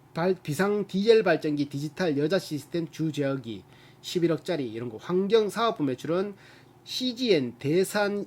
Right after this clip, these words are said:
에스엔씨알 시스템, 요런 거 삼억짜리, 부산 복합 에스씨알 설치 구조,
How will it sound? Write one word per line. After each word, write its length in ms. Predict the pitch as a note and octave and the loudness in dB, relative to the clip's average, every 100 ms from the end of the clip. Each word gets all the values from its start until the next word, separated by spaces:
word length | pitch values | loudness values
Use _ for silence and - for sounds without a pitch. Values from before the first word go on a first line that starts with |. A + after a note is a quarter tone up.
| F#3+ | -6
에스엔씨알 1120 | F3 E3+ - F#3 F#3+ G3+ G3 - F#3 E3+ C3+ | -6 -6 2 4 4 2 0 0 0 2 0
시스템, 520 | - C3+ - D3 A#2 | -4 -8 -4 -2 -2
요런 180 | B2+ C#3+ | -4 -2
거 80 | C#3+ | -4
삼억짜리, 640 | - C3+ - D#3+ B2 F#2 - - - | -6 -8 -4 -4 -4 -8 -18 -20 -14
부산 300 | - C#3 G3 | -6 0 0
복합 460 | E3+ G3+ - G#3+ - | 0 -4 -2 -2 -2
에스씨알 480 | D3 E3+ - G3+ G3 | -6 -8 0 2 2
설치 340 | G3 G3+ - | 0 -4 -4
구조, 420 | E3 D#3+ F3 E3+ | -4 0 0 0